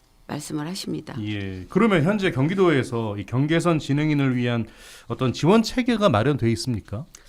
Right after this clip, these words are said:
Speaker 1: 경기도에서 발달 장애인에 대한 부분은 다소가 있지만
Speaker 2: 아, 예, 예.
Speaker 1: 이런 경계선 장애, 지능인들에 대해서는 거의 없다고 봐야
Speaker 2: 아,
Speaker 1: 되죠.
Speaker 2: 그래요?
Speaker 1: 네.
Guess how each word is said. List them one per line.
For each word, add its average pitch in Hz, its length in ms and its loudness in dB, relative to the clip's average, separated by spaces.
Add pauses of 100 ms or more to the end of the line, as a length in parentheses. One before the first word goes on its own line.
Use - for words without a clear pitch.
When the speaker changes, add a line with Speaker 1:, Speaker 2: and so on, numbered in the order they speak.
(840)
Speaker 1:
경기도에서 214 1080 4
발달 196 400 0
장애인에 214 640 4
대한 156 260 0
부분은 156 600 0 (360)
다소가 156 600 -2
있지만 139 440 2
Speaker 2:
아, 117 280 4
예, 95 180 -2
예. 85 160 -6 (120)
Speaker 1:
이런 160 240 4
경계선 160 1160 2
장애, 143 380 0 (320)
지능인들에 160 640 4
대해서는 143 520 -4 (500)
거의 175 340 -2
없다고 - 460 -4
봐야 131 360 -2 (320)
Speaker 2:
아, 104 580 -4
Speaker 1:
되죠. 139 340 0
Speaker 2:
그래요? 98 380 -6
Speaker 1:
네. 127 380 -2